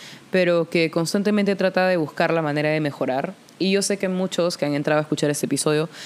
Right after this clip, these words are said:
seguramente conocen a alguien impulsivo, quieren ayudarlo, o seguramente ustedes son los impulsivos y ustedes quieren ayudarse a sí mismos para mejorar en ese tema, lo cual me parece un súper gran paso para iniciar a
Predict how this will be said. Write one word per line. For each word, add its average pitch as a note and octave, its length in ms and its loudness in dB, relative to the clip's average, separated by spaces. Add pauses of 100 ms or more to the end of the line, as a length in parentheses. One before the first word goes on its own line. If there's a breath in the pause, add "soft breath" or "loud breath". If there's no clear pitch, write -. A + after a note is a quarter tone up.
(120)
seguramente F#3+ 400 2
conocen D3+ 420 0
a C#3 60 2
alguien D#3 240 2
impulsivo, D#3+ 580 0 (120)
quieren D3 240 0
ayudarlo, D#3+ 580 2 (280 loud breath)
o G3+ 100 2
seguramente F#3+ 560 0
ustedes G3 400 0
son F#3 120 -2
los F3+ 140 -2
impulsivos E3 540 0
y - 20 -4
ustedes D#3 460 0
quieren D3+ 420 0
ayudarse D3+ 480 0
a E3+ 40 -2
sí F#3 120 -2
mismos F3 300 -2
para D3 180 -2
mejorar C#3 380 -2
en C#3 100 -2
ese C#3 180 -2
tema, D#3 300 0 (340 loud breath)
lo E3+ 120 0
cual E3 160 0
me E3 80 0
parece D3+ 420 0
un D#3+ 240 -2
súper E3+ 480 0
gran D3+ 360 0
paso D#3 440 0 (360 loud breath)
para C#3+ 520 2
iniciar F#3 920 0
a D3 540 2